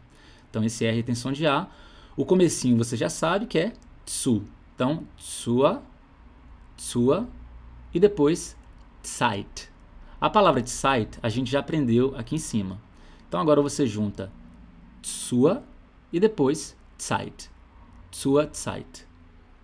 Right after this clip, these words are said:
Zur Zeit. Ravili, e o significado dessas palavras?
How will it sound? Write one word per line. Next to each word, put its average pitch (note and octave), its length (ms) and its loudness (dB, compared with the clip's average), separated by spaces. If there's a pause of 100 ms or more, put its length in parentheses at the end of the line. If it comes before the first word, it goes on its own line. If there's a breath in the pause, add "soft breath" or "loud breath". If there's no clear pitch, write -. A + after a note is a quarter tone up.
(340)
Zur A#2 260 -2
Zeit. - 520 -6 (1000 soft breath)
Ravili, F#3 460 2
e A3 40 6
o A#3 60 4
significado F3 680 4
dessas C3+ 240 0
palavras? G#2 580 -2